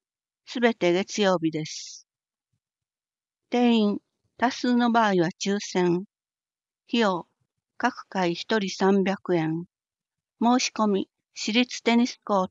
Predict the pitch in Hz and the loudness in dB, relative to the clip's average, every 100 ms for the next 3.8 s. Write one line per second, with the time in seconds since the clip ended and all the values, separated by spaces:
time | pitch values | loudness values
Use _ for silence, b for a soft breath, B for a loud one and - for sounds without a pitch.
0 | - 165 - _ _ _ _ - 240 247 | -6 -8 -8 _ _ _ _ -2 0 0
1 | 247 240 220 180 - - 160 156 - - | -4 -4 -2 -2 -4 -4 -2 -4 -6 -14
2 | - - - _ _ _ _ _ _ _ | -20 -20 -20 _ _ _ _ _ _ _
3 | 226 240 240 226 220 - 285 - | -2 2 2 2 0 -2 -6 -8